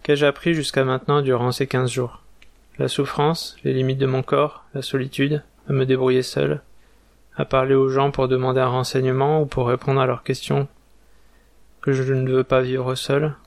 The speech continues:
que je réussis à mener des conversations avec des gens intéressants que je ne connais pas, sans avoir à être avec quelqu'un d'autre. J'ai l'impression que lorsque l'on n'a pas envie de rencontrer des gens,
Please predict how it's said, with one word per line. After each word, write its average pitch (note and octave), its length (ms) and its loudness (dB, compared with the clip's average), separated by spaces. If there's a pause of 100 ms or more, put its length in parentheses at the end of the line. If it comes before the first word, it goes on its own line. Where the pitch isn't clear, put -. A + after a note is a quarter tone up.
(200)
que C#3 100 2
je C3 120 0
réussis C3 420 2
à C#3 60 0
mener C3+ 300 0
des C3 120 2
conversations C3+ 640 -2
avec C3 180 0
des B2+ 140 2
gens B2+ 160 -2
intéressants B2+ 600 -2 (220)
que C3+ 100 -2
je B2+ 100 2
ne B2+ 80 0
connais B2+ 260 0
pas, C#3+ 240 -2 (540)
sans C#3 240 0
avoir B2+ 240 0
à B2+ 100 2
être - 180 -4
avec C3 160 -2
quelqu'un B2+ 360 -2
d'autre. - 340 -4 (2500)
J'ai C#3+ 140 0
l'impression D3+ 580 0 (160)
que - 100 -4
lorsque C#3 340 -2
l'on C#3+ 180 2
n'a C3+ 100 0
pas D3+ 140 0
envie D3+ 280 0
de C#3+ 80 2
rencontrer C3 560 0
des C3+ 140 2
gens, C#3 260 -4